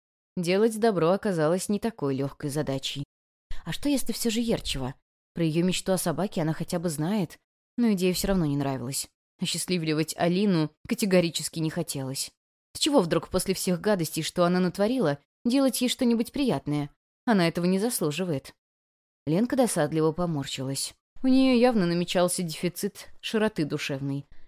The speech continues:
По идее, личная неприязнь не должна мешать проявлению доброты. Нужно быть выше всего этого. Ну, легко сказать. Попробуй вскарабкайся на эту высоту,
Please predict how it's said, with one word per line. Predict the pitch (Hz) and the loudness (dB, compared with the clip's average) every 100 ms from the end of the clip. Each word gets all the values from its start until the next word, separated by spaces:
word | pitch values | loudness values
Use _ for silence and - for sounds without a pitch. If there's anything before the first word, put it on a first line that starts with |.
| - _ | -18 _
По | 156 | 0
идее, | 160 294 202 | 4 4 4
личная | 214 - 190 | 2 2 4
неприязнь | 196 180 185 240 240 | 4 2 0 2 4
не | 226 | 2
должна | 226 269 262 170 | 4 2 2 2
мешать | 156 - 240 | 0 -2 -6
проявлению | - 165 165 196 196 190 | 0 0 2 2 2 2
доброты. | 180 214 - 131 131 _ _ _ | 0 -2 -2 -8 -10 _ _ _
Нужно | 170 165 160 | -4 -2 0
быть | 147 160 | -2 -4
выше | - 147 - | -4 -2 0
всего | 240 - 226 | -2 0 2
этого. | 190 139 131 139 135 _ _ _ _ | 2 2 -4 -8 -10 _ _ _ _
Ну, | 220 | 2
легко | 202 - | 2 2
сказать. | 240 285 220 160 175 - - | 0 2 2 0 -2 -6 -4
Попробуй | 269 285 285 | 2 4 4
вскарабкайся | - 294 220 - - - | 0 0 0 -2 -6 -4
на | 160 165 | 0 0
эту | 165 | 0
высоту, | 165 165 226 - | -4 -2 -4 -4